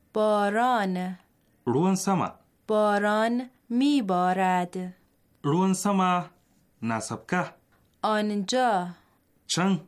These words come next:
Speaker 1: درست است.
Speaker 2: هکنی.
Speaker 1: چند شهر.
Speaker 2: وسو گروروا.
Speaker 1: هیچ کس.
Speaker 2: با کوا.
Speaker 1: زندگی.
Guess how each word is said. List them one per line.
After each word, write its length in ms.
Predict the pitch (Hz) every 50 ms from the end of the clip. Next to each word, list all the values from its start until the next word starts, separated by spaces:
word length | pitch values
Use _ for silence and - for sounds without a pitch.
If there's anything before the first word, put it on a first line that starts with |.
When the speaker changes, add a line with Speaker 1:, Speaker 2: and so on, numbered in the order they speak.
| _ _ _ _ _ _ -
Speaker 1:
درست 560 | - 233 233 247 285 302 302 294 - - - 196
است. 600 | 185 180 175 170 175 180 - - - - - - - _ _ _ _ _ _ _ -
Speaker 2:
هکنی. 500 | - - 170 185 - 196 131 104 90 87 - - _ _ _ _ _ _ -
Speaker 1:
چند 680 | - - 247 247 247 254 262 262 262 254 247 269 254
شهر. 640 | 240 - - - 220 196 190 190 185 185 180 175 - - - _ _ _ _ _ _ _ _ _ _ -
Speaker 2:
وسو 540 | 127 139 - - - - 208 202 208 - - - - 113
گروروا. 560 | 156 175 190 196 196 196 190 202 190 113 - - - _ _ _ _ _ _ _ _ _ _ _
Speaker 1:
هیچ 640 | - - - 269 285 294 294 277 - - - - -
کس. 580 | - 202 185 180 175 175 180 180 - - - - _ _ _ _ _ _ _ _ _ _ - -
Speaker 2:
با 180 | - 165 165 123
کوا. 440 | - - - 202 190 185 175 151 123 - - _ _ _ _ _ _ _ _ _ _ _ _ _ _ _ _ _ _ _ _ _ _
Speaker 1:
زندگی. 1300 | 208 190 175 185 214 214 208 208 208 196 190 202 196 196 185 180 214 240 247 240 214 175 160 165 165